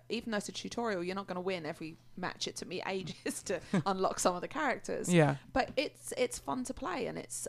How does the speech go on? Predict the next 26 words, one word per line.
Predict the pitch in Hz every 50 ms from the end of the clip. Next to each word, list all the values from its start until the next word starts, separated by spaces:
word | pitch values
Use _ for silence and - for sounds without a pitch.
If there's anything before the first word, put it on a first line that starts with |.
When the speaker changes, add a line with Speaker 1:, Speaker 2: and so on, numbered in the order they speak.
| -
Speaker 1:
um, | - 185 180 175 175 170 170 170 - - - - - - - - - - - - - -
it, | 226 - - - - - - - - - - -
in | 233 226 226
the, | 214 - - 202 - - - - - - -
again, | 202 202 - 262 208 190 180
with | 180 175 -
the | 180
strategy, | - - - 208 202 - - - - - 123 - - - - - -
like, | - 196 - -
the | - 180
thinking | - - 190 202 190 - 202 190 190
it | - 185
through, | - - 185 190 180 - -
there | 165 175
is | 185 185
a | 190
way | 180 190 190 185 190 202
to | - 240
do | - 214 175 151
it. | 165 175 - - -
Speaker 2:
Mm. | 165 156 151 147 143 - - - - -
Speaker 1:
And | 190 196
it's | - -
almost | 180 180 170 - -
like | 175 - -
chess. | - - 175 - - - - -